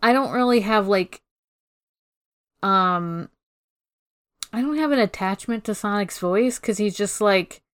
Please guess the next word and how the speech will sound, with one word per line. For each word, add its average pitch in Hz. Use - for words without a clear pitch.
overly, 196